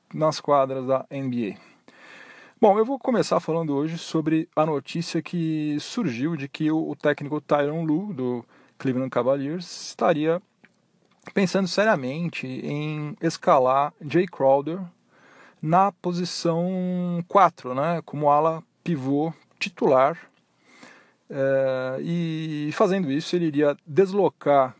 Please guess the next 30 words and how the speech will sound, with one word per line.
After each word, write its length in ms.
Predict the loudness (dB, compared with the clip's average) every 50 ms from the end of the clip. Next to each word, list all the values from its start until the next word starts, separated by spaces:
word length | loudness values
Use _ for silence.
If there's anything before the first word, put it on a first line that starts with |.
| _ 2
Kevin 300 | 4 4 4 4 2 -2
Love 420 | -2 0 0 2 0 -2 -4 -8 -18 _ _ _ 0
pra 760 | 2 4 4 4 2 2 2 0 0 0 -2 -4 -6 -10 _ _ _ _ _
posição 400 | -6 -4 -4 -2 -2 -2 -2 -2
cinco, 480 | -4 -2 0 0 0 0 -2 -2 -2 0
né, 180 | 0 0 -2
de 200 | -2 -6 -8 -12
pivô, 520 | -6 -4 -2 -2 0 2 2 2 2 0 -4 _ _ _ _ _ _ _ _ _ _ -20 _ _ _ _ _ _ _ _ _ _ _ _ -4
e 40 | 0
com 180 | 2 4 4
isso, 420 | 4 2 0 -2 -4 -6 -6 -6 -8 -8 -4
Tristan 320 | -2 -2 -2 0 -2 -2
Thompson 340 | -2 -2 -4 -4 -4 -6 -4
iria 180 | -2 0 0 0
para 160 | 2 0 0
o 60 | 0
banco 220 | 0 -4 -4 -4 -4
de 80 | -2
reservas. 880 | 0 0 0 0 2 2 2 2 0 -2 -6 -10 -12 -12 -12 -12 -14 -16 _ _ _ _ _ _ _ _ _ _ _ _ _ -20 -16 -6 -2
Bom, 160 | 0 0 0
então 160 | 0 0 0
vamos 220 | 0 0 -2 -2
dar 140 | -2 0 0
uma 420 | 0 0 0 0 -2 -2 -4 -6 -4 0 2 2
destrinchada 800 | 2 2 0 -2 -6 -6 -4 -4 0 2 2 4 4 2 2 0
aí 220 | -4 -4 -4 -6 -4
nas 480 | -4 -2 -2 -2 -4 -6 -10 -14 -14 -16 -16 -4
razões 340 | 0 2 2 2 2 0 0
pelas 220 | 0 0 0 0 0
quais 680 | 0 0 2 2 2 0 -2 -4 -12 -18 -18 -20 -20